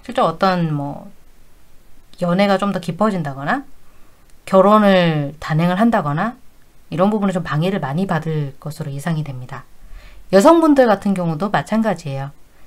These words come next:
자식으로 인한 시름이 조금 곱절이 된다거나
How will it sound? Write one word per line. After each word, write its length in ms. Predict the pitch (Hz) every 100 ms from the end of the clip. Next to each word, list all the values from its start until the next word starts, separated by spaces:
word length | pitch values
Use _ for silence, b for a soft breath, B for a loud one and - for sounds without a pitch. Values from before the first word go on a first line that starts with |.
| b
자식으로 500 | 175 175 262 269 233
인한 240 | 185 185
시름이 640 | 185 294 302 269 247 277 285
조금 440 | - 160 160 151
곱절이 400 | 143 156 - 185
된다거나 680 | 170 135 135 135 143 165 143